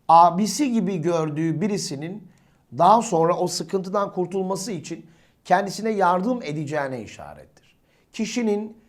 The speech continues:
feraha ereceği, mutlu günler yaşayacağı şeklinde tabirler de vardır kardeşlerim. Ve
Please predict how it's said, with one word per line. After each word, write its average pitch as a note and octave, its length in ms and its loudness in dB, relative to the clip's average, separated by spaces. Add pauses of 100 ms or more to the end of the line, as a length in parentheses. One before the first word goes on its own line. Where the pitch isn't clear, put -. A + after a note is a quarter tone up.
(120)
feraha E3 540 4
ereceği, A#2 500 -8 (420)
mutlu F#3+ 420 -2
günler D#3 420 -2
yaşayacağı C3 800 -8 (240)
şeklinde C#3+ 920 -2 (160)
tabirler C#3 720 4
de G3 300 0 (220)
vardır B2+ 580 4
kardeşlerim. E2+ 600 -18 (480)
Ve A#3 360 6